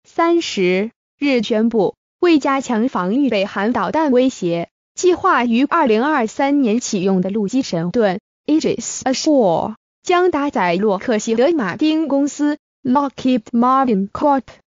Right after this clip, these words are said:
所开发的最新型固态雷达 Solid State Radar，S S R，其雷达侦测距离于一千公里。综合外电报道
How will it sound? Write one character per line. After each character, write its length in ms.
所 240
开 240
发 220
的 160
最 180
新 300
型 180
固 220
态 260
雷 320
达 380
Solid 680
State 600
Radar，S 1400
S 360
R， 380
其 300
雷 180
达 240
侦 280
测 180
距 180
离 160
于 220
一 180
千 240
公 260
里。 320
综 220
合 160
外 240
电 160
报 180
道 300